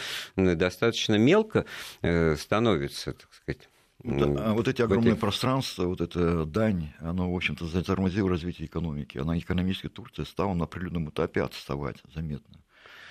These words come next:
Speaker 1: Вот когда, назовите, потому
Speaker 2: Это,
Speaker 1: что
Speaker 2: это
Speaker 1: вот у нас
Speaker 2: начало,
Speaker 1: есть Вешка,
Speaker 2: это
Speaker 1: это
Speaker 2: начало, начало,
Speaker 1: штурм
Speaker 2: это
Speaker 1: Вены, это,
Speaker 2: начало
Speaker 1: это что,
Speaker 2: семнадцатого,
Speaker 1: остановились?
Speaker 2: вот семнадцатого века, восемнадцатый век. Я вот, э, говорю, что именно на, в начале восемнадцатого века, в начале восемнадцатого века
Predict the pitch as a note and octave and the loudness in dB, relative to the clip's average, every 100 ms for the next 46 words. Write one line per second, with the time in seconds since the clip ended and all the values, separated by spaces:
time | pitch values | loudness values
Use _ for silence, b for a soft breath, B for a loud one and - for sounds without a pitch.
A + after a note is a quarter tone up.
0 | B G#2 - C#3+ D3+ D3+ G2+ F2+ A2+ C#3 | B 0 0 -2 0 2 2 2 4 4
1 | B2+ - - F2 G2+ A#2 B2 C3 C3 C#3+ | 2 0 2 4 6 6 6 4 6 6
2 | D3+ - E3+ E3+ - C3+ D3+ C3+ - A2+ | 6 6 6 6 6 4 2 2 2 4
3 | G#2+ A2+ A2 G#2+ E3+ D3+ B2 B2+ - D#3 | 6 6 6 6 4 4 4 4 4 6
4 | D#3 C3 B2 B2+ D3+ G#2 F#2 F#2+ A2 G#2 | 8 8 6 6 6 4 2 4 4 6
5 | G#2+ D#3+ D3 C3+ A#2+ C3 G#2 F#2+ D#3+ D#3 | 6 6 6 4 6 6 8 6 4 4
6 | F#2+ - B2 B2+ - A3+ F3 - - G#2+ | 0 2 6 6 6 4 4 2 0 0
7 | - C3+ C#3 C#3+ - A#2+ A#2+ A#2+ A2+ A2 | 2 2 2 0 0 2 4 4 2 0
8 | A#2 B2 A2 A2 G2 C#3 A#2+ - - - | 0 0 0 0 2 2 0 -4 -14 -2
9 | F#2 G2+ G2+ A#2 A2+ - F#2+ F#2 F#2 C3 | 2 4 4 2 0 2 2 4 4 4
10 | C#3+ C#3 C#3 B2+ - B B B A#2+ B2 | 2 2 4 2 0 B B B 2 4
11 | A2 G#2+ G#2 G2+ G2+ F#2+ F#2+ F#2+ F#2 F2 | 4 4 4 4 4 4 4 4 2 0
12 | - - - - _ - - A2 A#2+ C#3+ | -4 -12 -18 -20 _ -20 -2 0 2 2
13 | A2 A2 A#2+ A2+ - A2+ E3 F3 G2+ G2 | 0 0 0 0 0 0 2 0 0 0
14 | A2 F#2 F2+ F#2 G2 - G#2 D3 E2 | 2 0 0 0 0 0 -2 0 -2